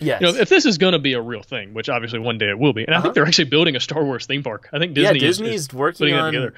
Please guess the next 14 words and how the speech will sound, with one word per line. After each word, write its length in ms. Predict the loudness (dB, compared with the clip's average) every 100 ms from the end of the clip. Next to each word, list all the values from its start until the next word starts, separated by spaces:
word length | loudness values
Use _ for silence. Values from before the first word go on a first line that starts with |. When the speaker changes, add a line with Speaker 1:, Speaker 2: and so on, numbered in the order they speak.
| -18 -6
Speaker 1:
there's 180 | -6
one 220 | -2 -4 -2
that's 160 | -4
going 260 | -4 -4 -4
to 220 | -6 -6 -8 _
California 500 | 0 0 0 -2 -2
and 180 | -4 -4
one 140 | -4 -4
to 80 |
Florida. 520 | -6 -2 -2 -2 -4 -10
Speaker 2:
Oh. 40 | -20 _ _ _
Oh, 80 | 0
Speaker 1:
Um, 300 | 2 2
Speaker 2:
wow. 100 | -2